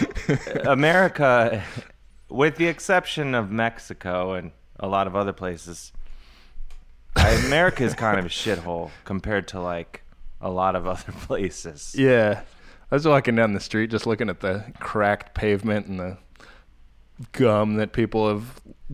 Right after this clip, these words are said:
Speaker 1: thrown on the ground
Speaker 2: <laughs> Yeah, but the
Speaker 1: immediately after getting back from Japan, just going like, "What are we doing
Speaker 2: Oh.
Speaker 1: with ourselves?"
Speaker 2: Oh, yeah.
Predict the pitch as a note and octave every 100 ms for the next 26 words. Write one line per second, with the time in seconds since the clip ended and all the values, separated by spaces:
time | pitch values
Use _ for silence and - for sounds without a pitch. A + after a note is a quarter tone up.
0 | A#2+ B2 A2+ A2 G#2+ G#2+ G#2 G#2+ G#2 G#2
1 | G2+ - E2 - D3+ G2 F#2 F#2 F#2 -
2 | B2+ A2 A2 A2+ G#2 A2 G#2 - G#2+ G#2+
3 | G#2 - - - G#2+ G#2 A2+ G#2 - A2+
4 | G#2+ G#2 G2+ A#2+ G#2 G2 B2+ A3+ A3 A#2
5 | G2+ F2+ A2 C#3+ B2 A2 F#2 F2+ - F#2
6 | F2 - G#2+ F#2+ E2+ E2 C#2